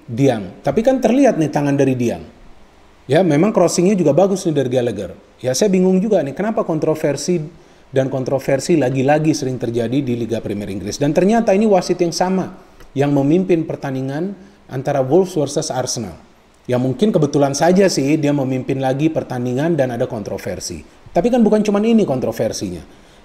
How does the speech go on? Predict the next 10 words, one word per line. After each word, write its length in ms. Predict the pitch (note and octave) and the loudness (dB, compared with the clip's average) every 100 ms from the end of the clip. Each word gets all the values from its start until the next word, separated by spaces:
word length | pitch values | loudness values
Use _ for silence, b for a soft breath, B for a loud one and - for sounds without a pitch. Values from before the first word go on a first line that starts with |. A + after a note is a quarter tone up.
| b | b
M 160 | D#3 F3+ | 2 4
U 80 | A3+ | 4
harus 240 | G3 F#3+ F#3+ | 4 4 2
fight 320 | - F#3+ E3+ | 0 0 2
back. 240 | D#3 B2 - | 0 -2 -2
M 160 | F3 A3 | 0 2
U 80 | |
menciptakan 480 | A3+ F#3 - G3+ G3+ | 0 0 0 0 2
banyak 400 | E3 F#3 G3+ - | 2 0 -2 0
peluang. 400 | F3+ D3+ G2+ D#2+ | 2 2 0 -10